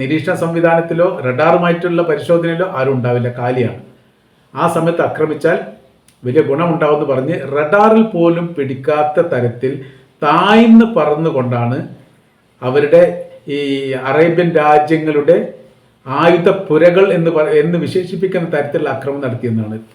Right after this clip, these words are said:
കംപ്ലീറ്റ് ഒരു പരമാവധി യുദ്ധവിമാനങ്ങളും ടാങ്കറുകളും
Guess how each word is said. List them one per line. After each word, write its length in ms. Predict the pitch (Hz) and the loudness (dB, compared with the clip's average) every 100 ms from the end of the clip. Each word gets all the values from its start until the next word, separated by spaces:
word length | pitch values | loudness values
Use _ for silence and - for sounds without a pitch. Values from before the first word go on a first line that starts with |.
| - | -8
കംപ്ലീറ്റ് 440 | 151 185 214 220 175 | -6 0 2 4 0
ഒരു 100 | - 151 | -2 -2
പരമാവധി 680 | 147 165 180 185 185 156 127 - - | 0 2 2 4 2 0 -4 -10 -10
യുദ്ധവിമാനങ്ങളും 920 | 135 131 165 151 156 165 170 170 196 220 - - - _ 139 | -2 2 2 0 0 0 2 2 2 2 -4 -20 -20 _ -2
ടാങ്കറുകളും 720 | 143 160 170 180 180 190 | 2 2 4 2 2 2